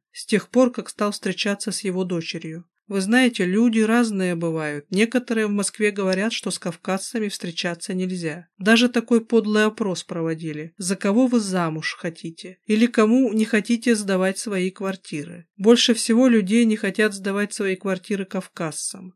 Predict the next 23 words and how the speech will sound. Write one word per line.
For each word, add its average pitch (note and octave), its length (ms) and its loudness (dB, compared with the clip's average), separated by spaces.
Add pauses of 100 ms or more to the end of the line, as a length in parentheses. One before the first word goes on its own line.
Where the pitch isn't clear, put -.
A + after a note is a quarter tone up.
А G3 100 2
вот G3+ 160 4
с F#3+ 40 -2
замужеством A3+ 1000 0
у G3+ 100 0
этих G#3+ 400 0
опросчиков G#3 1040 -4
пшик - 360 -2
получился. E3+ 920 -6
Многие A#3 460 6
девушки B3 480 4
мечтают G3+ 580 0
выйти F3+ 320 -2
замуж A3 560 -2
именно G#3 400 0
за G3+ 120 -6
кавказцев. - 760 -10 (380)
Знают, G3+ 480 2
как - 200 -8
мы F#3 120 0
за E3+ 100 -4
семью F3 400 -4
держимся. E3 720 -8